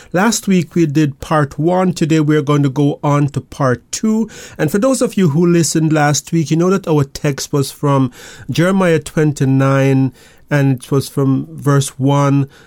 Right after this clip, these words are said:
to ten, one to eleven, really. And in verse eleven, we said Jeremiah eleven is one of the most well-known passages in the, in the entire New Testament. And it has become more and more popular over the last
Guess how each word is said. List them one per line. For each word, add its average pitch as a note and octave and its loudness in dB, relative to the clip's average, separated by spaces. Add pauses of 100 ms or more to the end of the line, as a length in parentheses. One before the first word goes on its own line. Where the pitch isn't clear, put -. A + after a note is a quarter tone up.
(140)
to C3+ 0
ten, - -8
one E3+ 2
to D#3+ 0
eleven, C3+ 2
really. A#2+ 0
And A#2+ 0 (260)
in D#3+ 2 (200)
verse E3+ 0 (140)
eleven, D3 2
we D3 2
said D3 -2
Jeremiah E3 0
eleven C#3 2
is B2 0
one C#3 0
of B2+ -4
the C3 0
most C3 0
well-known C#3 2
passages C3+ -2 (100)
in B2+ 0 (400)
the, C3 0 (100)
in C3+ 2
the C#3 -2
entire C3 0
New C3 2
Testament. C#3+ -2
And C3+ 0
it C#3 0
has D#3 -2
become D#3+ -2
more E3 2
and E3 2
more C#3+ 2
popular E3 -2
over C3 0
the B2+ 0
last B2 -2